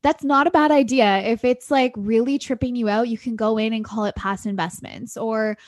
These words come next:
whatever feels good to you, strategic business moves, like, whatever it is.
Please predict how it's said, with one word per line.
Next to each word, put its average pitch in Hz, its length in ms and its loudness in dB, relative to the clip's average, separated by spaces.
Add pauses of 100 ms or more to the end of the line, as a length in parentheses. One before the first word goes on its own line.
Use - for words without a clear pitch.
(180)
whatever 240 360 2
feels 226 320 -2
good 196 220 -6
to - 160 -12
you, 139 100 -6
strategic 226 580 -2
business 196 380 -2
moves, 175 320 -8
like, 208 220 -2
whatever 254 480 4
it 254 100 6
is. 214 420 2